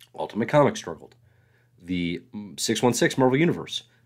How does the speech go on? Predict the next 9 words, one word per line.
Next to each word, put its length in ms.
struggled 600
until 280
Fresh 300
Start. 340
The 180
M 80
C 200
U, 280
struggling. 920